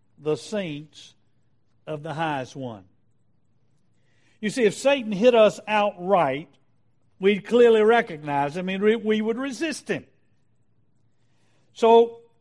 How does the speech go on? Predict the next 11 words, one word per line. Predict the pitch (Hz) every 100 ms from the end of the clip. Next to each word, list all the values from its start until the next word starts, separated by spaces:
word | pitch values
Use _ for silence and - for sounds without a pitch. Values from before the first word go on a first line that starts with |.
| _ _ _ _
this | - 240 -
wearing | 202 240 254 240 220 202
down | 214 254 254 208
approach | 165 - 160 143 170 -
is | 175 156
so | - 220 240
slow, | - - 247 214 160 139 147 226 226 _ _ _ _
so | - - 240 254 254 262 -
subtle, | _ - - 262 214 147 139 190 233 _ _ _ _ _ _ _ _ _ _ _
so | - - 233 254 247
gradual, | 185 214 233 240 240 139 139 120 120 156 185